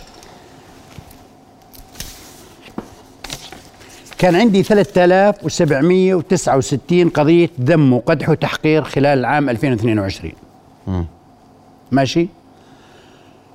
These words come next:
Speaker 1: هذول استهدف المواطنين عاديين، باستثناء كان في واحد وثلاثين قضية مستهدفة لشخصيات عامة أو أشخاص عموميين تقدموا بشكوى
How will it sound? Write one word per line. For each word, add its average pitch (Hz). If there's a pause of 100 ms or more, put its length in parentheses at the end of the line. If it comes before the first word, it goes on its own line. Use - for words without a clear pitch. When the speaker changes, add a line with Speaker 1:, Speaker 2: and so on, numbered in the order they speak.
(340)
Speaker 1:
هذول 180
استهدف 190
المواطنين 196
عاديين، 175 (400)
باستثناء 170 (880)
كان 196
في 175
واحد 170
وثلاثين 170
قضية 180
مستهدفة 170
لشخصيات 160
عامة 156
أو 156
أشخاص -
عموميين 147 (440)
تقدموا 151
بشكوى 117